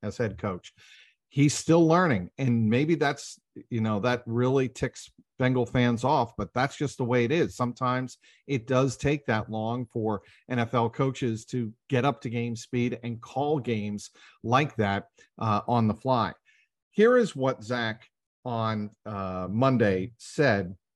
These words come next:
about that play. "Slow it down. Let us see the call. I can just do a better job of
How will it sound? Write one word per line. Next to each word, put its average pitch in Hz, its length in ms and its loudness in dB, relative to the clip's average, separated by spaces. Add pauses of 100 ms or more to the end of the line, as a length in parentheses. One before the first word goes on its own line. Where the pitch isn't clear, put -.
(160)
about 107 360 0
that 95 260 -2
play. - 340 -4 (420)
"Slow 151 440 2
it 185 120 2
down. 98 420 2 (120)
Let 120 220 0
us 113 200 -2
see 156 200 0
the 170 100 0
call. 117 520 -6
I 110 120 -6
can 104 260 -6
just 120 280 -6
do 123 140 2
a 104 40 0
better 123 240 2
job 110 360 0
of 117 100 -6